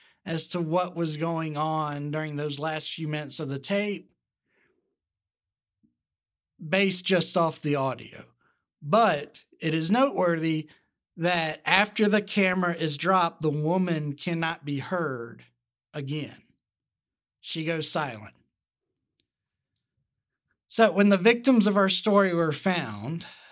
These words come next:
police decided, "You know what? We need to go check out Montoya's house," or his former house at this point. Uh, "and let's see if we can't find any D N A from any of the eleven girls." And so they search and search and search,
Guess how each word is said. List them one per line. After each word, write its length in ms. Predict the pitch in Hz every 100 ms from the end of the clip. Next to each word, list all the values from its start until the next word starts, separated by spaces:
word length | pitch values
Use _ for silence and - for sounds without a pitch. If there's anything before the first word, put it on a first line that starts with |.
| _ _
police 320 | - 196 202
decided, 580 | 196 185 202 185 180 165
"You 120 | 180
know 140 | 190 202
what? 220 | 208 175
We 120 | 190
need 180 | 233 220
to 100 | 202
go 180 | 185 185
check 260 | 180 180
out 180 | 180 165
Montoya's 600 | 156 156 160 156 131 117
house," 500 | 131 - - - - _ _ _ _ _ _ _ _ _ _ -
or 160 | 156
his 140 | 147 131
former 420 | - 180 147 107
house 320 | 120 113 -
at 120 | -
this 160 | 131 -
point. 340 | - - - _ _ _ _ _ _
Uh, 380 | 196 156 151 147
"and 360 | 156 180 175 170
let's 220 | 214 -
see 200 | - 226
if 160 | 196 208
we 100 | 196
can't 300 | 196 185 143
find 400 | 180 175 170 165
any 420 | 165 180 180 175
D 300 | 147 170 170
N 120 | 160
A 440 | 156 156 151 147 147
from 320 | 160 143 147
any 360 | - 196 196 185
of 100 | 156
the 80 | 165
eleven 380 | 160 147 147
girls." 580 | 127 110 - _ - - _ _ _ _ _ -
And 240 | 160 156
so 240 | 139 180 175
they 180 | 202
search 640 | 208 208 202 202 185 - -
and 140 | 175
search 440 | 170 175 165 160 -
and 200 | 160 147
search, 760 | - 147 139 139 - - -